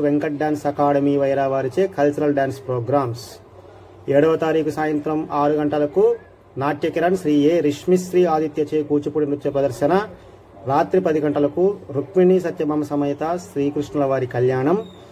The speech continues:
ఎనిమిదవ తారీఖు సాయంత్రం ఏడు గంటలకు ఫైర్ రవి కళా బృందం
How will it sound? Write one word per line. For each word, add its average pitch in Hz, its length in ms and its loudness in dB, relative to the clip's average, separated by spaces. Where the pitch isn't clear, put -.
ఎనిమిదవ 185 360 6
తారీఖు 156 400 -2
సాయంత్రం 147 400 -2
ఏడు 143 120 -2
గంటలకు 139 440 -2
ఫైర్ 180 400 4
రవి 147 220 -2
కళా 139 220 -2
బృందం 135 320 -6